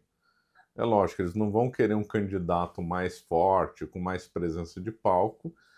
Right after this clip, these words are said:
porque teria mais chance que o Biden de ganhar a corrida presidencial. Eles querem que o Biden continue pra perder, né? É mais fácil o Trump ganhar do Biden do que com outro que apareça. Então, eles <laughs> querem que o Biden continue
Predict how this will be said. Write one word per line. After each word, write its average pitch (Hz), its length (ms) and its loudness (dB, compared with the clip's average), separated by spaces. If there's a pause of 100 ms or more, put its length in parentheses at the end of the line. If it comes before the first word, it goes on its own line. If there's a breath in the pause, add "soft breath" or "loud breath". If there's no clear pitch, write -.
(320 soft breath)
porque 104 300 2
teria 110 460 8
mais 110 380 2
chance - 580 -2 (120)
que 127 100 -4
o 127 80 0
Biden 98 440 4
de 104 100 -2
ganhar 101 580 0 (380)
a 95 120 -2
corrida 113 420 4
presidencial. 117 580 2
Eles 90 180 -2
querem 117 280 4
que - 100 -4
o 156 40 4
Biden 110 380 8
continue 120 600 0
pra 156 160 -2
perder, 160 540 -2 (420)
né? 95 160 -2
É 92 40 0
mais 113 360 0
fácil 101 380 -2
o 87 40 -6
Trump 92 340 -4
ganhar 87 340 -2
do 113 140 -4
Biden 110 320 2
do 180 80 -8
que 139 140 -4
com 151 240 -4
outro 107 340 2 (140)
que - 60 -10
apareça. 98 720 2 (360 soft breath)
Então, - 120 -8
eles - 160 -12
<laughs> - 0 -
querem 202 360 4
que - 160 -4
o 226 40 4
Biden 104 400 6
continue 113 680 0